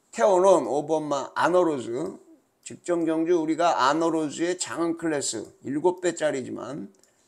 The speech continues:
짭짤한 배당으로 먹었던 그런 경주인데요.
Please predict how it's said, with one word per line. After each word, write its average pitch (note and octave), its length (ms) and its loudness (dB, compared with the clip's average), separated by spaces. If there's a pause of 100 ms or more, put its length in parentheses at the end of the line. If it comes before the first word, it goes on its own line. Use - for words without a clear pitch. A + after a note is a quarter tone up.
(280)
짭짤한 F#3+ 480 4
배당으로 D3 420 2
먹었던 C3+ 680 0
그런 C3 360 -4
경주인데요. A#2+ 760 -2